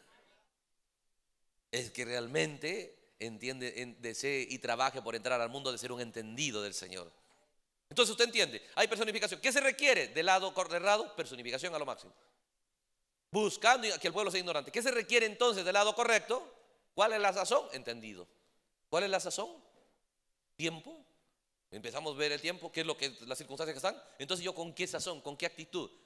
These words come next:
voy a entrar a ese mundo, ¿no? Con entendimiento. Y no cualquier entendimiento, porque la sazón para este día es la unción del cuarto ser viviente, el águila. ¿Sí? Un entendimiento del mundo invisible, un entendimiento de, eh, del misterio de Dios, un entendimiento de, en el mundo, en la esfera de revelación.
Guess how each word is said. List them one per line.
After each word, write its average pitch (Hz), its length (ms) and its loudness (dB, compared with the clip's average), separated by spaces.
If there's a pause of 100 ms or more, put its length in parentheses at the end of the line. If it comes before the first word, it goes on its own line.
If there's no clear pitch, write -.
(340)
voy 151 100 0
a 147 40 0
entrar 139 220 0
a 131 80 2
ese 123 160 -4
mundo, 101 320 -12 (460)
¿no? - 180 -8 (720)
Con 180 340 2
entendimiento. 120 600 -8
Y 110 80 -10
no 143 80 -4
cualquier 185 220 0
entendimiento, 156 480 -2
porque 120 200 -8
la 127 120 0
sazón 131 180 -4
para 156 140 -2
este 156 100 -12
día 170 120 -4
es - 20 0
la 151 80 4
unción 135 400 -6
del 135 100 -4
cuarto 143 240 0
ser 139 140 -2
viviente, 131 300 -4
el 135 80 4
águila. 110 460 -2 (1080)
¿Sí? 170 280 -6 (140)
Un 202 220 0
entendimiento 165 880 -2
del 135 140 2
mundo 156 180 -4
invisible, 151 320 -4
un 160 80 -4
entendimiento 160 500 -4
de, 147 500 -2
eh, 135 120 -4
del 135 160 -2
misterio 139 400 -2
de 127 40 -6
Dios, 143 200 -2
un 143 80 -4
entendimiento 139 480 -4
de, 131 120 -4 (120)
en 127 100 -6
el 120 60 -4
mundo, 143 180 -8
en 127 40 -8
la 123 40 -10
esfera 139 220 -2
de 120 80 0
revelación. 113 1160 0